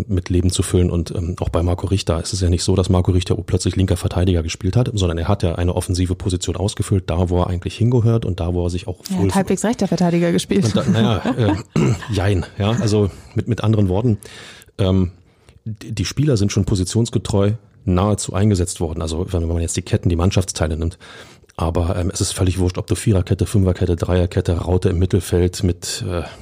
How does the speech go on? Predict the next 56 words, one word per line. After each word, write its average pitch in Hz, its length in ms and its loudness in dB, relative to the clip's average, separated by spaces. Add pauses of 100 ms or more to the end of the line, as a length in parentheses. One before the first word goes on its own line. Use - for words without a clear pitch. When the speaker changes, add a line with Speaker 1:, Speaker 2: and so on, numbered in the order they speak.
(120)
Speaker 1:
keine 95 180 2
Ahnung, 90 320 0
drei 98 160 2
Stürmern 92 340 2
vorne, 92 280 0
zwei 92 180 2
Stürmern 87 300 0
vorne. 85 260 -4 (560)
Es - 140 -6
geht 123 160 2
darum, 101 200 4
dass 95 160 0
du - 60 -6
die, 87 120 -6 (160)
die 95 100 2
Position 98 500 0
mit 92 140 0
Leben 95 220 2
erfüllst. - 480 -8 (260)
Und 98 140 -2
das - 180 -2
hat - 140 -4
nicht 82 100 -4
stattgefunden. - 560 -6 (160)
Speaker 2:
Was 202 220 0
ich 214 240 0
halt 208 100 2
sagen 214 220 0
wollte, 208 220 0
ist, 208 160 -2
dass 190 100 -4
die - 140 -8
Abstimmung 180 500 0
einfach 170 240 2
nicht 175 140 2
passte. 185 420 -2
Und, 185 340 -2
ähm, 190 480 -2
viele 247 360 2
Bälle, 202 380 0
auch 175 100 -2
gerade 190 160 -4
von 185 120 -2
Marco 190 220 -2
Richter, 196 500 -2
auch 185 140 0
von, 185 420 0
von 190 140 -2
den 190 140 0
Außen, 208 320 0
gingen 220 200 2
irgendwie 208 280 2
ins 190 160 -2
Leere. 226 280 0
Und 190 200 -2
das 240 220 -4